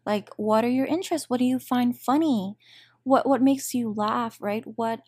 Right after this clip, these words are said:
um, what, what piques your interest? What are you interested in talking about? What's your favorite co-, topics to talk about? What keeps you engaged in a conversation? So not just events,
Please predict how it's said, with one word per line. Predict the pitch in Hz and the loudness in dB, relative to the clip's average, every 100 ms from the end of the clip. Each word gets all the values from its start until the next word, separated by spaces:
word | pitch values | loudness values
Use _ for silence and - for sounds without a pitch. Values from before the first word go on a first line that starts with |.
| - | -8
um, | 220 208 202 202 208 _ - - | -4 -4 -4 -6 -8 _ -18 0
what, | 262 254 _ | 0 0 _
what | 233 240 - | -6 -6 -4
piques | 262 - 247 | -8 -6 -6
your | 226 | -2
interest? | 240 262 254 226 247 | -2 -2 -4 -8 -6
What | 262 | -6
are | |
you | 285 294 285 | -4 -4 -2
interested | 269 294 - 285 - | -2 -2 -6 -6 -2
in | 254 | -4
talking | - 247 269 285 | -2 -4 0 2
about? | 262 214 | 2 0
What's | 240 262 | -2 -4
your | 285 | -8
favorite | - 262 269 - | -6 -4 -4 -6
co-, | - 247 - _ | -8 -10 -10 _
topics | - 254 269 262 | -6 -6 -6 -10
to | - | -12
talk | 240 220 262 269 | -8 -6 -6 -6
about? | 214 190 175 - - - _ | -8 -8 -8 -10 -20 -20 _
What | 262 254 - | 0 0 0
keeps | 262 - | -2 -2
you | 247 | -4
engaged | - 220 196 202 240 233 - | -2 0 0 0 -2 -4 -4
in | 214 | -4
a | 202 | -6
conversation? | - 190 180 180 - - - 180 180 185 _ _ | -8 -12 -12 -10 -10 -10 -12 -12 -12 -14 _ _
So | - - 285 277 | -10 0 2 4
not | 254 254 - | 4 4 2
just | - 294 - - - - | 0 -6 -6 -14 -10 -6
events, | 190 220 311 311 - | 0 2 2 0 -4